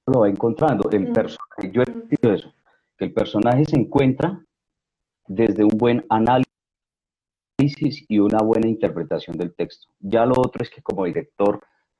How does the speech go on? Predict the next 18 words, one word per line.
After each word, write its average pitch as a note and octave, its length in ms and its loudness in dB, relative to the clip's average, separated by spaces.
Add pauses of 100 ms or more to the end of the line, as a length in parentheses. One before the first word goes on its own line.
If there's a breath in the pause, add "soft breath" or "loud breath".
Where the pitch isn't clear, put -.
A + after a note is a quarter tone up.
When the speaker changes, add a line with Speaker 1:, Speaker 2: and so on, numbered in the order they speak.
Speaker 1:
se - 140 -2
ajuste G2+ 400 -4
el A2 80 -2
ritmo, G#2 440 2 (160)
ya F2+ 200 -2
sea F#2+ 140 0
para F#2 240 -2
el D#2+ 100 -10
set G#2 320 -4
o F2 120 -6
sea E2+ 240 -4
para F2 220 -2
la E2 380 -4
escena F2 320 -8
de F#2 100 -6
casting, G#2 460 -2
que - 260 -8 (640)
yo F2 220 -2